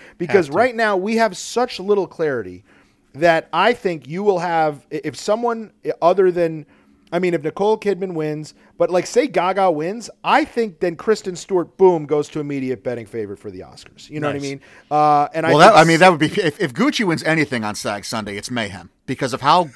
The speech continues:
Speaker 3: the Academy
Speaker 1: <laughs>
Speaker 3: treated Gucci in its nominations, and then the acting branch is gonna laud them with any praise whatsoever, which is the biggest branch of the Academy anyway. I, I, it'd just be sheer mayhem. I would love it. I'd be the Joker on the pile of cash that's burning. I would just laugh my ass off,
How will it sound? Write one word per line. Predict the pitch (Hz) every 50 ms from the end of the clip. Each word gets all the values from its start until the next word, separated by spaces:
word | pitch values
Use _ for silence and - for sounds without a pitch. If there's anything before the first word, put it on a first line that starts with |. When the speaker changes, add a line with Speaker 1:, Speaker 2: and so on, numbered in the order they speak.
| - -
Speaker 3:
the | 143 143
Academy | 131 - - 170 185 185 180 165 147 127
Speaker 1:
<laughs> |
Speaker 3:
treated | - - 160 147 131 131 113
Gucci | 117 143 143 131 - 131 120
in | 120 120
its | 117 - 143
nominations, | 135 127 123 117 117 123 127 127 123 - - 98 90 90 95 - - - - - - -
and | 123 131
then | 139 143
the | 139 139 139
acting | 143 156 170 - 170 151
branch | 139 143 135 131 -
is | 113
gonna | 113 143 120 117
laud | 110 120 131 135 135 120
them | 113 131 127
with | 117 107 - 123
any | 143 151 156
praise | - - 139 120 113 -
whatsoever, | 120 127 120 - - 117 113 135 143 120 113
which | 107 104 -
is | 104 95
the | 110
biggest | 95 135 127 127 - -
branch | 127 120 113 -
of | 135 127
the | 120 120
Academy | 107 - 127 120 110 104 107 104
anyway. | 131 190 180 139 104 101 95 - - - - -
I, | 143 151 156
I, | 156
it'd | 151 135 147 175 190 175 147
just | 131 165 160
be | - 151
sheer | - - - - - 214 180 147
mayhem. | 135 143 139 127 120
I | - 113 143 147 247
would | 185 156 131
love | 120 143 180 202 - -
it. | - -
I'd | - 113 131 135 117
be | 135 127
the | 101 117
Joker | - 147 147 135 - 127 117
on | 113
the | 107 -
pile | - 135 131 120 113 107
of | -
cash | - 139 123 110 -
that's | - 101 101
burning. | 98 143 165 160 113 85 87
I | 98 110
would | 101 101 92
just | 113 104 -
laugh | - 131 123 117 -
my | 107 104 110
ass | 127 156 160 143 - -
off, | 90 82 95